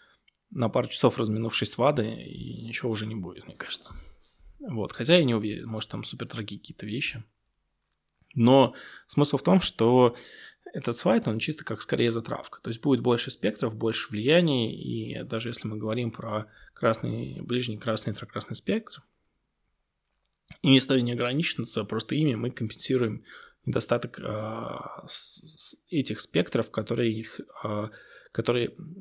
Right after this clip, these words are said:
есть в свете, есть в лампах накаливания, но их нет в светодиодных лампах. Восемьдесят шестой слайд. Улучшение диффузии питательных веществ.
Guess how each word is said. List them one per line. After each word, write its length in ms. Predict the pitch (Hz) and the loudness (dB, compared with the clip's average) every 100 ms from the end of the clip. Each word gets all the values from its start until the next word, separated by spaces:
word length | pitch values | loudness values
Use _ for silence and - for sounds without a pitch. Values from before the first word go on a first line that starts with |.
| 190 - - - | -18 -20 -20 -14
есть 420 | 131 - 127 - | -6 2 2 2
в 80 | - | -4
свете, 580 | - - 131 214 233 110 | -4 0 2 2 2 0
есть 300 | 110 117 - | 0 -2 0
в 40 | |
лампах 300 | 120 117 - | 0 0 -2
накаливания, 540 | 120 - 196 190 120 | -4 0 2 2 0
но 160 | 104 101 | -2 -2
их 180 | 160 - | -2 -2
нет 140 | 127 | -4
в 60 | 123 | -2
светодиодных 560 | 123 - 120 113 113 - | -4 -2 -4 -2 -4 -6
лампах. 380 | 113 - - _ - - - - _ | -8 -10 -20 _ -20 -20 -20 -20 _
Восемьдесят 400 | 113 135 139 127 | -2 0 0 -2
шестой 220 | - 113 | 0 0
слайд. 420 | - 120 160 180 - - - | 2 4 2 0 -10 -16 -4
Улучшение 440 | 117 117 151 117 | -2 0 -2 -2
диффузии 460 | 107 - 165 151 123 | -4 -4 -2 0 0
питательных 520 | - 120 120 123 - | -2 -4 -2 -4 -4
веществ. 480 | 113 113 110 - | -2 -2 -4 -10